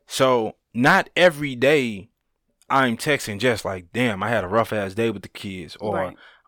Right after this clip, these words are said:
Speaker 1: or, you know what I mean, this, that, or whatever, or,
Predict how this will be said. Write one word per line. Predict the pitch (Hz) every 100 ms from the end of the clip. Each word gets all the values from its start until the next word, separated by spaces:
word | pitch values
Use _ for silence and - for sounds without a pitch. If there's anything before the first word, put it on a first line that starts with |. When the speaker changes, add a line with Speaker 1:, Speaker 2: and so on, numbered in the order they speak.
| -
Speaker 1:
or, | 117 95 85
you | - 135
know | 135
what | 120
I |
mean, | 113 98
this, | 131 123
that, | 127 120
or | 104
whatever, | 107 123 107
or, | 101 104 92